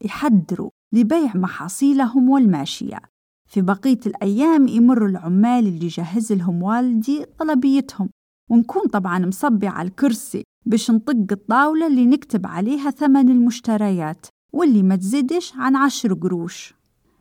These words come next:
يقول: "أحببت دكانة أبي فقط لأنني أتحصل منها على قريشات لشراء مجلات ميكي وسمير وسندباد".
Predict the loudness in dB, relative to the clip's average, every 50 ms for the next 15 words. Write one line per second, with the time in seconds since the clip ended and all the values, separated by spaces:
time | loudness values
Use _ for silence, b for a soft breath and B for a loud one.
0 | _ _ -2 -2 -2 -2 -2 -2 -2 -2 -2 -2 -6 -8 -6 -4 -2 0 0 0
1 | 0 -2 -4 -2 -2 -2 -2 -2 -2 -2 0 2 0 0 -2 -4 -4 -2 -2 0
2 | 0 -2 -4 -4 -6 -8 -6 -2 -2 -4 -2 _ -4 -4 -4 -2 0 2 4 4
3 | 4 4 2 0 -2 -6 -8 -8 -8 -6 -6 -8 -8 -8 -6 -4 0 2 2 4
4 | 4 2 0 -2 -4 -6 -6 -6 -8 _ _ _ _ -2 0 2 2 2 2 2
5 | 2 2 2 0 0 -2 -4 -4 -4 -4 -2 0 0 0 0 0 -2 0 0 2
6 | 0 0 -2 -2 -2 -2 0 0 -2 0 0 0 -2 -2 -2 0 2 2 4 4
7 | 2 0 -4 -6 -6 -6 -6 -4 0 2 4 6 6 4 4 2 0 -4 0 2
8 | 2 2 4 2 -2 -2 -4 -8 -8 -10 _